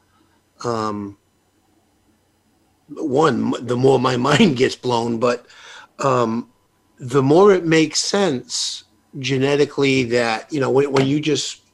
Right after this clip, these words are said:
laid that out, I mean, we are our parents. We came from our parents and, and, you know, um,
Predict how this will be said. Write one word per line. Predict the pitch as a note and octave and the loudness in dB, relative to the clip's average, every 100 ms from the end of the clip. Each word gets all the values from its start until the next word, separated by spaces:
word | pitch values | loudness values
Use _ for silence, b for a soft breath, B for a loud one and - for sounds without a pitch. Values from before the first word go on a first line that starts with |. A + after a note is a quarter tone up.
| - | -18
laid | D3 C#3 C3+ | -6 -2 -2
that | B2 A2+ | -2 -4
out, | D3 F#3 A2+ - b b b b b b _ | -4 -4 -6 -10 b b b b b b _
I | C#3 | -2
mean, | C#3+ C3+ C3 | 0 -2 2
we | D#3 C#3+ | 4 4
are | C#3+ G3+ D#3+ | 2 0 0
our | A#2 | -2
parents. | - G3+ G3 G#2 - - - - _ _ _ | -4 -4 -2 -6 -10 -12 -12 -14 _ _ _
We | D3+ | -4
came | C#3 - G#3+ G#3 | -2 0 2 2
from | D#3 A#2+ | 0 -2
our | A2 | -4
parents | - F#3+ C#3+ G#2 - C3+ | -4 -2 -2 -4 -6 -4
and, | B2 B2 | -4 -6
and, | D3 C#3 C3 A2+ b b b b b _ | -6 -4 -6 -8 b b b b b _
you | C#3 | -2
know, | A#2+ A2 - _ _ | -2 -2 -10 _ _
um, | D3 A#2+ A2+ A2 G#2+ | -8 -6 -6 -8 -12